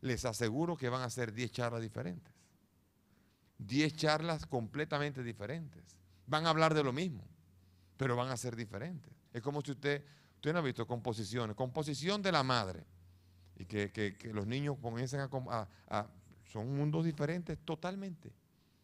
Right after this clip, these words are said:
Y así son mundos diferentes aquellos desde los cuales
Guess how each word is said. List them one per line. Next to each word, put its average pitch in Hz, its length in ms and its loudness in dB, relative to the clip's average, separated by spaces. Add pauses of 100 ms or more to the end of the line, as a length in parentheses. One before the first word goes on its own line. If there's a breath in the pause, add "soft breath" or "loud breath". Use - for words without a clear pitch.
Y 113 100 0
así 135 340 -2
son 143 260 0
mundos 151 320 2
diferentes 131 580 -2
aquellos 120 380 -4
desde 107 200 -4
los 101 100 -2
cuales 117 380 0